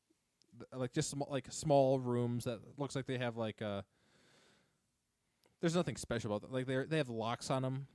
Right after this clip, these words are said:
but any of the, uh, using a key card from, like, uh, any of these key cards are opening these up, and, like, it looks like they're just small quarters with nothing special in 'em.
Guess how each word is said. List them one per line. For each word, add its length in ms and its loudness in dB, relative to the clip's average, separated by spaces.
but 240 0
any 220 4
of 100 2
the, 200 0
uh, 140 0
using 260 4
a 40 0
key 220 -4
card 220 0
from, 200 -4
like, 240 -4
uh, 240 -2
any 160 0
of 60 -2
these 180 -8
key 140 -8
cards 200 -4
are 80 -2
opening 260 -4
these 140 -8
up, 180 -6
and, 80 -6
like, 120 -8
it 80 -8
looks 160 -6
like 140 -6
they're 100 -2
just 140 -2
small 200 0
quarters 380 -4
with 160 -20
nothing 200 -10
special 360 -10
in 60 -8
'em. 160 -8